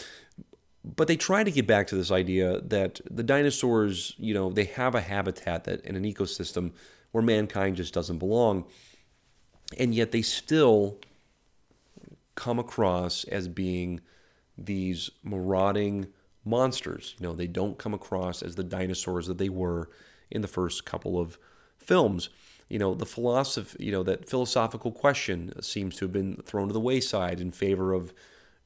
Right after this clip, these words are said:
new action scenes, um, which really have little to no buildup. Uh,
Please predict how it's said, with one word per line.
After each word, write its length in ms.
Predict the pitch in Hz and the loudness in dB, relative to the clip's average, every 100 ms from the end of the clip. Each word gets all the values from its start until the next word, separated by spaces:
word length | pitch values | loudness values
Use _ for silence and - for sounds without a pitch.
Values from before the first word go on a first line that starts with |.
| - | -6
new 380 | 104 113 117 98 | 0 2 4 4
action 420 | 117 113 110 95 | 2 0 -4 -2
scenes, 600 | - 92 95 90 - - - | -2 -4 -4 -6 -8 -6 -2
um, 500 | 92 90 87 87 - | 0 0 0 -4 -6
which 320 | - 98 - - - - | -6 -6 -8 -14 -16 -4
really 260 | 95 101 | 0 0
have 220 | 95 92 92 | 0 0 0
little 180 | 90 | -4
to 120 | - 98 | -4 -2
no 160 | 90 | -2
buildup. 560 | 98 143 147 107 - - - - - _ - | 0 2 4 2 0 -10 -20 -20 -20 _ -6
Uh, 320 | 90 90 87 | 0 2 2